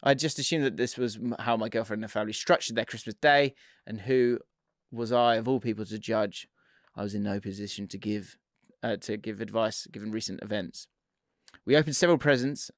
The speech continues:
and started to clear up the wrapping plan, and then the voice of, "Oh, Jackie boy!" came from the living room. It was my girlfriend's brother with a stocking in hand. "We have some extra special for you,"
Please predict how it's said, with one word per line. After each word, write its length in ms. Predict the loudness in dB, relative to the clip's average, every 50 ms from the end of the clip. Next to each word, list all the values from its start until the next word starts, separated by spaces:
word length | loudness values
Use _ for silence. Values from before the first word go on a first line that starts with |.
| _ _ _ _ _
and 100 | -12 -8
started 260 | -4 2 4 4 4 2
to 60 | 2
clear 140 | 2 2 2
up 60 | 2
the 80 | 0
wrapping 200 | -2 -2 -4 -2
plan, 180 | 2 2 4 4 4
and 60 | 4
then 120 | 4 4 4
the 60 | 4
voice 280 | 6 8 6 6 6 4
of, 120 | 0 -2 -4 -10 -18 -18 -16 0 4
"Oh, 140 | 6 6 6
Jackie 440 | 8 8 8 8 8 10 10 10
boy!" 760 | 12 12 12 12 12 12 12 10 10 10 10 12 10 10 8 6 2 _ _ _ _ _ _ _ -8 -8 -8 _ -8 -2 0
came 160 | 0 2 2
from 160 | 2 2 2
the 80 | 4 6
living 300 | 6 6 4 4 4 4
room. 280 | 6 6 6 4 2 -4 _ _ _ _ _ _ _ -14 -8
It 60 | -6
was 100 | -4 0 2
my 100 | 2 4
girlfriend's 340 | 4 4 4 4 0 2
brother 280 | 4 6 6 6 6 4
with 120 | 2 0 -2
a 40 | -2
stocking 580 | -2 0 2 2 0 0 0 -4 -6 -4 -4
in 120 | -4 -4 0
hand. 380 | 2 2 2 2 2 -2 -6 -10 -18 -20 -16 -8 -6
"We 80 | -2
have 160 | -2 0 0 0
some 180 | -2 -2 -4 -4 -6
extra 380 | -8 -8 -8 -10 -10 -8 -6
special 500 | -6 -6 -4 -4 -2 -2 -2 -2 -2 -4
for 140 | -4 -2 -2
you," 400 | 0 2 6 6 8 8 6 4